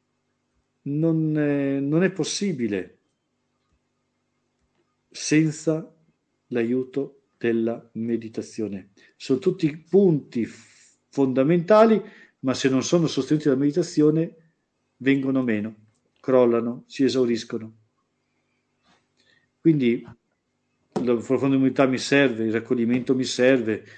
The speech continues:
momenti di solitudine mi servono, la mortificazione dei sensi co-, le, mi servono, e tante altre cose mi servono, ma se non sono sorrette dalla meditazione,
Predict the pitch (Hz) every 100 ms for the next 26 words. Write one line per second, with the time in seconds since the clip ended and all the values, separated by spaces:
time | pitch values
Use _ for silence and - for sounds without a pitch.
0 | - - _ 120 123 131 123 117 131 117
1 | 135 131 131 113 123 131 123 120 123 127
2 | 131 127 123 117 135 131 127 117 - 127
3 | 139 135 120 127 127 - - _ _ -
4 | 139 131 127 - 147 143 123 110 - _
5 | _ _ _ - - 165 156 151 147 180
6 | 160 139 143 - - 170 147 175 202 143
7 | 131 - 135 127 120 175 165 123 - 123
8 | 113 170 165 - 113 110 143 120 120 139
9 | 196 170 127 113 131